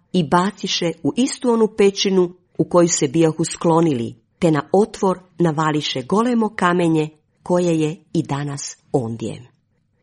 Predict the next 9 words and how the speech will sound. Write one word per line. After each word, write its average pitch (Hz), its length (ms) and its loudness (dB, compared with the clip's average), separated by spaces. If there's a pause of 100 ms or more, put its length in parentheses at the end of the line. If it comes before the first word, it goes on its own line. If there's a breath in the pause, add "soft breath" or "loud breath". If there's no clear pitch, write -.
(500)
Osvajanje 220 760 0
južnih 202 500 0
kanaanskih 175 680 -2
gradova. 127 540 -8 (720)
Istoga 202 460 -2
dana 185 480 -2 (260)
zauze 285 500 0
Jošua 175 520 0
Makedu, 196 600 -2